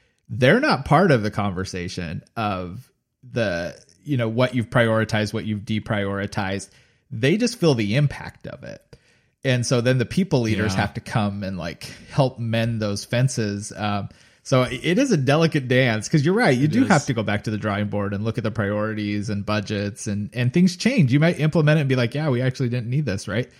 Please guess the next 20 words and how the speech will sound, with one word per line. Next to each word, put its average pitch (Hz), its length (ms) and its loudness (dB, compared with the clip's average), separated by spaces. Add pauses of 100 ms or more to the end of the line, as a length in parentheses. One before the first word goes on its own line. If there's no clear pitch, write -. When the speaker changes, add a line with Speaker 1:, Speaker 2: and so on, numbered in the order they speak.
(440)
Speaker 1:
Like, 107 300 -6
but - 340 -4
Speaker 2:
Sometimes 165 420 6
Speaker 1:
there's - 20 6
a - 40 6
Speaker 2:
you 220 60 2
really 220 260 6
Speaker 1:
toll - 80 4
Speaker 2:
do, 262 400 0
Speaker 1:
for 113 60 4
Speaker 2:
and 139 80 8
you 143 40 6
Speaker 1:
being 147 120 8
Speaker 2:
didn't 202 120 4
get 107 60 2
Speaker 1:
wrong. 135 300 4
Speaker 2:
it. - 60 -14 (100)
Right, 123 220 -4
exactly. 92 540 -8 (180)
Speaker 1:
Yeah. 117 240 -2